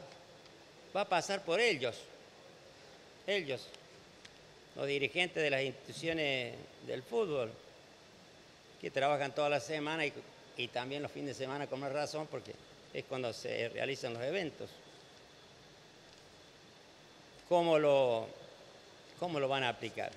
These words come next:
No solamente, señor presidente, profundizar en lo penal, como mayormente, eh,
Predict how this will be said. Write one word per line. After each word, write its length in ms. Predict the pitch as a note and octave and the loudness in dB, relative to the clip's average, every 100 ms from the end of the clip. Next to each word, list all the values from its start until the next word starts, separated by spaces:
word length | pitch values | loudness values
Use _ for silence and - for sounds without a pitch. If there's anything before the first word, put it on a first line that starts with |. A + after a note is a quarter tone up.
| - - - - - - - - - - - - - - - - - - - - - - - - - | -14 -20 -20 -18 -18 -18 -20 -20 -20 -20 -20 -20 -20 -20 -20 -20 -20 -20 -20 -20 -20 -20 -20 -20 0
No 120 | C#4 | 4
solamente, 1080 | C#4 A#3+ A3+ G3+ G#3 G3+ D#3+ F3+ D#3+ C#3+ A#2+ - - - - - - - - - - - - | 6 6 8 8 8 6 8 8 10 8 4 -4 -14 -18 -20 -20 -20 -20 -20 -20 -20 -20 -18
señor 400 | - B2+ C3+ E3 | -12 -6 0 0
presidente, 800 | E3 D3 B2+ E3 C#3+ B2 - C3+ C3+ - - - - - - - - - - - - - - - - - - - - - - - | 2 0 0 2 4 4 4 2 2 -12 -20 -20 -20 -20 -20 -20 -20 -20 -20 -20 -20 -20 -20 -20 -20 -20 -20 -20 -20 -20 -20 0
profundizar 720 | D3 D3 D#3 D3 C#3+ G#3+ G3+ | 4 4 2 0 2 2 4
en 60 | |
lo 120 | D#3 - | 4 4
penal, 520 | C3 F3 G#3 D3 A#2+ | 4 6 6 6 2
como 480 | C3+ C3 B2+ A2+ A2 - - - - - - | -4 0 0 0 -4 -12 -18 -20 -20 -20 -6
mayormente, 1040 | C3 D3 D3 D#3 D#3+ C3+ D3+ C3+ A#2+ A2+ - - - - - - - - - - - - - - - - | 0 2 4 4 2 4 6 6 6 2 -2 -12 -16 -18 -20 -20 -20 -20 -20 -20 -20 -20 -20 -20 -16 -4
eh, 580 | B2+ A#2+ A#2 A2 G#2 | 0 0 0 -2 -6